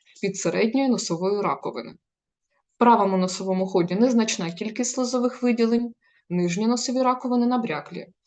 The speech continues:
Носова перегородка знаходиться по середній лінії, задні відділи носової порожнини не візуалізуються.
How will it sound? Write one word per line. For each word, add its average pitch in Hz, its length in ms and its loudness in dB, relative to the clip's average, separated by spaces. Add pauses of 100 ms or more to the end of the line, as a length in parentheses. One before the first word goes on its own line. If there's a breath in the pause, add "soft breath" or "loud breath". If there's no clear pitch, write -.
(240)
Носова 208 380 2
перегородка 180 640 0
знаходиться 180 680 -4
по - 160 -16
середній 185 400 0
лінії, 185 480 -2 (320 soft breath)
задні 180 460 -2
відділи 240 320 0
носової 262 420 2
порожнини 262 500 0
не 220 180 2
візуалізуються. 196 1000 -4